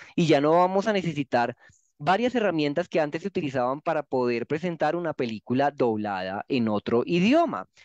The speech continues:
¿Esto qué genera? Pues muchísimas fa-, muchísimas complicaciones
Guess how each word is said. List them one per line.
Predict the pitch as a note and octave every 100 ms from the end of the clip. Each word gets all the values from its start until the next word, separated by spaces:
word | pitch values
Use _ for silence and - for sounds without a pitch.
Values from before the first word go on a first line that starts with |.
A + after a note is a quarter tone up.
| - - -
¿Esto | F#3 G#3
qué | A3+ G#3+
genera? | B3 D4 D#3 -
Pues | D3+
muchísimas | D3 D#3 - F3+ F#3 G3+ G#3 F#3+
fa-, | E3+ - E3
muchísimas | D#3 C#3+ D3+ E3+ F#3+
complicaciones | F#3 F#3+ G3 G3+ G3+ A3+ F3+ C#3+ E3